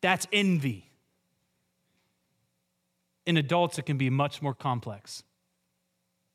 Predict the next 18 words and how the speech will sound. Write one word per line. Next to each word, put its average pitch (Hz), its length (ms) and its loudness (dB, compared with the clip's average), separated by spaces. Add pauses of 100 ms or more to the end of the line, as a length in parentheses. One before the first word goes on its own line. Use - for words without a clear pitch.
(2250)
But - 160 -6
in 143 120 4
place 170 460 2
of 147 320 -2
envy, 135 380 0
we 135 200 -2
need 147 300 -2
God 139 360 0
to 139 80 -14
develop 127 520 -2
in 123 160 -4
us 113 300 -6
things 143 340 -4
like 123 300 -6 (360)
love. 113 560 -4 (1300)
We 135 160 2
need 135 340 0 (220)
gratitude. 120 840 -2